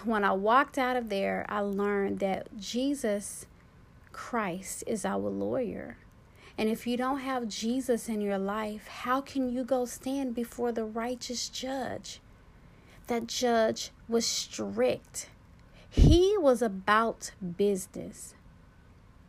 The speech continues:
But then the flip side of the coin is that when I, we went the second time, when our divorce was finalized, that judge was extremely nice and loving and warm.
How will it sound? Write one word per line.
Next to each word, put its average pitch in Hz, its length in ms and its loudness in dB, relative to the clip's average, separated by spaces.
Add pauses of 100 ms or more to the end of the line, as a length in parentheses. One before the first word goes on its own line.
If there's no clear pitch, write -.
(300)
But 294 200 -4
then 294 180 0
the 254 80 -2
flip - 600 -6
side 226 360 -4
of 202 140 -2
the 202 80 -8
coin 226 540 -4 (560)
is 202 160 -4
that 214 200 2
when 220 180 -2
I, 202 160 0
we 220 220 -4
went 208 260 -2
the 220 120 -4
second 302 480 -2
time, - 600 -4
when 226 160 -6
our 214 140 -6
divorce 190 560 -8
was - 300 -10
finalized, 262 1040 -8 (520)
that 285 460 4
judge 196 520 -2
was 269 220 -2
extremely 339 760 4
nice 302 720 4
and 233 360 0
loving 247 440 4
and 196 300 -4
warm. 277 480 2